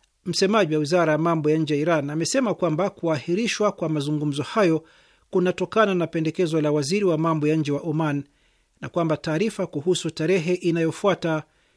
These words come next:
itatolewa hapo baadaye. Bakai amesisitiza tena irada na azma ya Jamhuri ya Kiislamu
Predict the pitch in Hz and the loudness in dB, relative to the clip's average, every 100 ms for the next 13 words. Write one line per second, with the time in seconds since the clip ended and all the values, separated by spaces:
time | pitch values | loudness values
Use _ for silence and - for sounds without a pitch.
0 | _ _ - 185 180 175 175 175 156 - | _ _ -8 -2 -2 0 0 2 0 -2
1 | 151 151 147 147 151 156 - _ _ _ | -4 -2 -2 -2 -4 -6 -12 _ _ _
2 | _ _ _ _ _ _ _ _ _ _ | _ _ _ _ _ _ _ _ _ _
3 | _ _ - - - - - 139 185 - | _ _ -20 -20 -20 -20 -4 0 2 4
4 | 214 269 220 202 185 - 170 220 175 170 | 4 6 4 2 -2 -4 -4 0 0 2
5 | 220 214 202 220 180 175 202 214 185 175 | 4 4 4 0 4 6 6 6 4 2
6 | 170 185 165 165 160 160 156 - 180 156 | 0 0 0 2 2 2 0 0 2 2
7 | 143 - 143 196 175 165 | 0 -4 -4 2 2 2